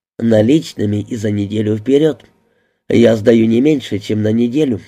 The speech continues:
Не люблю сдавать на одну ночь». «Я вас понимаю», сказал Хейс. «Знаю, что вы хотите этим сказать. Вы думаете, у меня не бог весть какие хоромы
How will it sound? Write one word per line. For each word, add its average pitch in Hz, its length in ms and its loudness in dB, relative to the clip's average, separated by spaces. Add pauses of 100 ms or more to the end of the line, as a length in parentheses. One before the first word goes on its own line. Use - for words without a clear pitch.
(480)
Не 120 200 2
люблю 135 420 2 (100)
сдавать 104 460 0
на 104 120 0
одну 104 240 -2
ночь». 135 380 -6 (640)
«Я 101 220 2
вас 98 180 -4
понимаю», 110 560 -4 (420)
сказал 98 400 -2
Хейс. - 400 -12 (920)
«Знаю, 139 480 2
что 110 220 -2
вы 110 100 2
хотите 107 460 -4
этим 107 240 -4
сказать. 120 520 -6 (460)
Вы 127 240 4
думаете, 123 460 2
у 120 140 -4
меня 110 260 0
не 110 120 2
бог 117 280 -2
весть 113 240 -2
какие 117 360 -2
хоромы 139 560 0